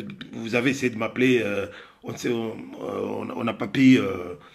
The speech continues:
on, on n'a pas pu, euh, se parler et tout ça, donc voilà. Donc, c'est bizarre, c'est bizarre. Dieu me bien la merci d'être là. Makamnaza Goloba,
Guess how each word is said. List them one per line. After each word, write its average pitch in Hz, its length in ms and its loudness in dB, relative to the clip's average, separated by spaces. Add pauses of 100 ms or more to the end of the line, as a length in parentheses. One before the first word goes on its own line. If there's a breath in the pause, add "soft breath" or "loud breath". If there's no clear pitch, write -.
(460 loud breath)
on, 117 120 -2
on 113 100 -4
n'a 113 100 -2
pas 113 140 -4
pu, 120 300 4
euh, 95 320 -6
se - 120 -6
parler 117 360 0
et 101 100 -2
tout 117 100 -10
ça, 107 160 -6
donc 101 200 -8
voilà. 104 260 -4 (300 loud breath)
Donc, 196 260 8 (160 loud breath)
c'est 170 220 10
bizarre, 165 760 8
c'est 143 140 -2
bizarre. 135 500 4
Dieu 139 120 -2
me 127 100 0
bien 127 180 4
la 113 120 2
merci 113 320 -2
d'être 110 260 -4
là. 110 240 -2 (300 loud breath)
Makamnaza 127 500 2
Goloba, 117 640 0